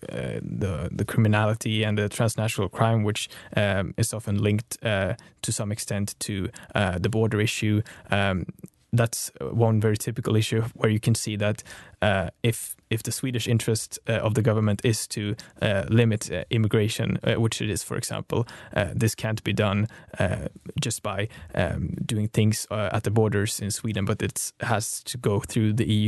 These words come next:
U and the external borders because of the free movement, for example. Uh, and, um, this is like, this, well, this is one example of,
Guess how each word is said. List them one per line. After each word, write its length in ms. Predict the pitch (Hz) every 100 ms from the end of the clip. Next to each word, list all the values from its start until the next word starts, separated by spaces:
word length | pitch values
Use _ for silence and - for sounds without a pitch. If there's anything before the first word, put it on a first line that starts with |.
| 107
U 160 | 104 -
and 180 | 110 95
the 80 | 101
external 460 | - - 104 101
borders 360 | 92 90 - -
because 340 | 113 120 110
of 80 | 101
the 60 | 104
free 180 | 101
movement, 360 | 98 101 - -
for 100 | -
example. 480 | 110 - - - - - - - -
Uh, 200 | 95 -
and, 280 | 107 101 95
um, 420 | 95 95 87 - - _ - - -
this 300 | 131 120 -
is 200 | - -
like, 240 | 101 - -
this, 240 | 117 110
well, 160 | 117 113
this 180 | 113 117
is 60 |
one 220 | 110 104 104
example 440 | - 107 101 -
of, 200 | -